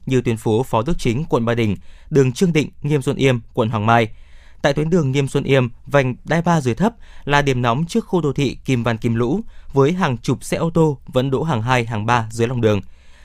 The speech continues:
Nhiều người dân cho rằng biết vi phạm, bị phạt tiền, nhưng họ không còn lựa chọn nào khác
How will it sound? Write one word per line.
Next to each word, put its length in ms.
Nhiều 140
người 140
dân 160
cho 120
rằng 240
biết 180
vi 100
phạm, 220
bị 120
phạt 140
tiền, 300
nhưng 160
họ 180
không 240
còn 180
lựa 80
chọn 180
nào 100
khác 240